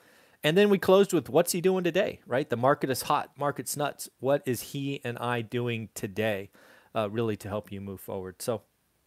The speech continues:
lots of good stuff there. Uh, as we move on to the daily financial news, we got kind of the last big bank.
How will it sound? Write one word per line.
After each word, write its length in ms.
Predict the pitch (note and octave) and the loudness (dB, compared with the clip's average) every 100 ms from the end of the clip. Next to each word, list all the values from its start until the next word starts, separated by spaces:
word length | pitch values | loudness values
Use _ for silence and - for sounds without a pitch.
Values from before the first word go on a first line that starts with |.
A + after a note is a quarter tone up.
| _ - - | _ -18 -4
lots 220 | B2 E3 C#3 | 2 2 2
of 100 | A2+ | -2
good 160 | B2 | -2
stuff 240 | - B2+ - | 0 0 2
there. 260 | B2 B2 - - - - - - | 2 2 -4 -20 -20 -20 -20 2
Uh, 200 | C#3+ C#3+ | 4 6
as 280 | E3 F3 F3 | 10 8 8
we 140 | G3+ | 4
move 220 | F#3 F#3+ E3+ | 6 6 8
on 300 | F3 G3 F#3+ | 8 6 2
to 120 | - | 2
the 80 | E3 | 4
daily 320 | D3+ E3 F3 | 6 6 4
financial 560 | E3+ E3 E3 E3 - E3+ | 4 2 4 2 2 0
news, 260 | D#3 E3+ | 0 0
we 120 | D3 C#3 | 0 2
got 240 | C#3+ C#3 | 2 2
kind 200 | - C#3+ | -2 0
of 60 | C3+ | 2
the 80 | |
last 400 | B2 B2+ C#3+ - | 4 4 2 0
big 260 | - C#3 A#2 | 4 4 6
bank. 480 | B2+ B2+ D3 - | 4 4 2 -6